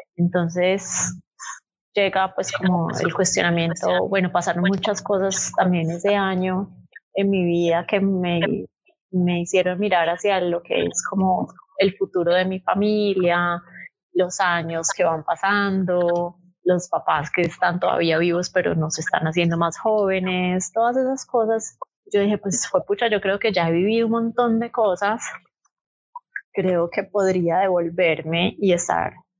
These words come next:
un poquito más cerca de, de mi gente y tratar de compartir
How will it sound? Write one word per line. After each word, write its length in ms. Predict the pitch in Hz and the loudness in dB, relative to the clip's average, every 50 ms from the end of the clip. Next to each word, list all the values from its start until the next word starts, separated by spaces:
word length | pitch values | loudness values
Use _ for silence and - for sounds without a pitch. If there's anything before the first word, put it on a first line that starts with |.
| _ _ _ - | _ _ _ -4
un 80 | 180 180 | -2 -2
poquito 300 | - 185 - 202 190 196 196 | 0 0 -2 -2 -2 0 0
más 180 | 190 196 190 | 0 0 0
cerca 360 | 202 185 180 - - 196 190 | 0 -2 -2 -2 -2 -2 0
de, 460 | 190 190 190 180 175 175 170 165 - 170 | 0 0 0 -2 -2 -4 -6 -8 -10 -4
de 80 | - 165 | -2 0
mi 180 | 165 165 170 180 | 0 0 0 2
gente 540 | 208 196 180 170 170 - 170 180 226 - _ _ _ _ _ _ _ _ _ _ _ _ _ _ - | 2 2 2 0 -2 0 0 0 0 -2 _ _ _ _ _ _ _ _ _ _ _ _ _ _ -4
y 100 | 220 214 | -4 -2
tratar 400 | - 208 196 196 196 190 180 175 | 0 0 0 0 0 0 -2 0
de 80 | 180 185 | -2 -2
compartir 640 | - 214 190 185 - 180 175 - - - 165 165 | 0 0 -2 0 0 -2 -4 -4 -6 -6 -6 -6